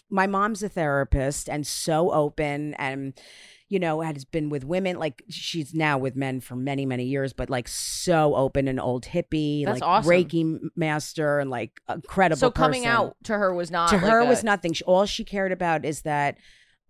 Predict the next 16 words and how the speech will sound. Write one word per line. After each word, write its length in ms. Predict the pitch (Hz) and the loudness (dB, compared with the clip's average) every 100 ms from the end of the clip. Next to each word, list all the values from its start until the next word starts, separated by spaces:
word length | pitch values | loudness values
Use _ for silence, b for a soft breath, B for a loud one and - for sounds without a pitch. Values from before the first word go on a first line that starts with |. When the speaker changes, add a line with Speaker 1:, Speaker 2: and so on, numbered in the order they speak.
| - | -4
Speaker 1:
you 80 | 180 | 0
know, 240 | 151 147 - | 2 0 -2
I 160 | 151 | -2
would 200 | 156 156 | 0 -2
be, 480 | 156 151 143 139 135 _ _ _ _ - | -2 -2 -2 -4 -8 _ _ _ _ -20
'cause 160 | - 165 | -8 -6
I 160 | 180 214 | -4 -6
came 280 | - 226 202 | -6 -6 -4
out 180 | 156 | -6
so 600 | - - - - 170 180 190 | -6 -10 -8 -8 -4 -4 -2
many 220 | 190 143 | -4 -6
years 420 | 135 156 180 165 | -6 -6 -6 -6
ago. 240 | 160 135 - | -8 -6 -4
I 160 | 151 | -6
came 280 | 165 185 185 | -6 -8 -8
out, 400 | 165 156 156 - | -6 -6 -6 -8